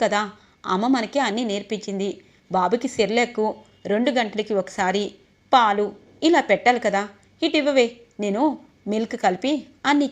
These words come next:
చేస్తాలే. ఎవరైనా నా జోలికొస్తే వాళ్ళ తాట తీస్తాను" అని అంటుంది స్వప్న. "అది కాదక్కా" అనేలోపు కావ్య ఒక్కసారిగా, "కావ్య, నాకెందుకోని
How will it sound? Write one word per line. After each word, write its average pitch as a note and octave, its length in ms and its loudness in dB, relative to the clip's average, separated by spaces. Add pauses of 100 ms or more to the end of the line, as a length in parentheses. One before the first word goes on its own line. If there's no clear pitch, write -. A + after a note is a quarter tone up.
చేస్తాలే. G#3+ 460 0 (300)
ఎవరైనా G#3 400 4
నా A#3 140 2
జోలికొస్తే A#3+ 760 0 (260)
వాళ్ళ D4 160 4
తాట B3+ 380 2
తీస్తాను" G#3+ 520 -2
అని A3 180 -2
అంటుంది G3+ 300 -4
స్వప్న. G#3 540 2 (440)
"అది A3 180 -2
కాదక్కా" G#3 720 -2 (100)
అనేలోపు G3+ 720 -4 (320)
కావ్య D4+ 260 0
ఒక్కసారిగా, G#3 840 -6 (380)
"కావ్య, A#3+ 300 2 (420)
నాకెందుకోని A#3 760 -2